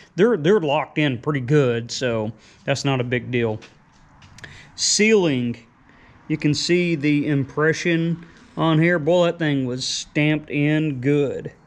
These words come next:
Screen dim, so I can't tell what you're seeing. You can see, yeah, through there. So I think I got good sealing on that as well.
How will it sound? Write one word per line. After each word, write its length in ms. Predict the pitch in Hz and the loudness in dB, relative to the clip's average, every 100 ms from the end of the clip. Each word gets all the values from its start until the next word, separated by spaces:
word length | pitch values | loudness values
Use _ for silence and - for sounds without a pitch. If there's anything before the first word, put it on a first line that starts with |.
| _ _ _ _ - _ - - - - 160 | _ _ _ _ -20 _ -20 -20 -20 -20 -20
Screen 560 | - - - 151 147 127 | -6 -4 0 0 0 0
dim, 320 | 127 127 139 | 0 -2 -2
so 160 | - 131 | -4 -6
I 40 | |
can't 280 | 123 139 147 | -2 -4 -2
tell 240 | 147 135 | -2 0
what 280 | 131 135 135 - - _ _ _ _ _ | 0 -4 -4 -20 -20 _ _ _ _ _
you're 160 | 180 233 | -4 -4
seeing. 520 | - 123 135 185 - _ _ _ _ _ 139 | -2 -2 0 -2 -6 _ _ _ _ _ -2
You 80 | |
can 60 | 143 | -2
see, 160 | - 147 | 0 0
yeah, 360 | 139 139 123 - _ _ _ _ _ _ _ - | 2 2 0 -6 _ _ _ _ _ _ _ -4
through 180 | 156 151 | 0 2
there. 280 | 143 123 120 | 4 2 -2
So 380 | - 147 135 | -2 0 2
I 100 | 131 | 0
think 180 | 135 208 | -2 -2
I 60 | 170 | -2
got 240 | 160 160 | -2 -2
good 180 | 156 135 | -2 -2
sealing 480 | - 170 160 147 143 | -2 0 2 0 -2
on 500 | 143 143 143 135 - | -2 0 0 -2 -6
that 440 | 131 131 131 131 - | -4 -2 0 -2 -4
as 240 | 131 123 | -4 -4
well. 360 | 127 127 113 | -6 -6 -8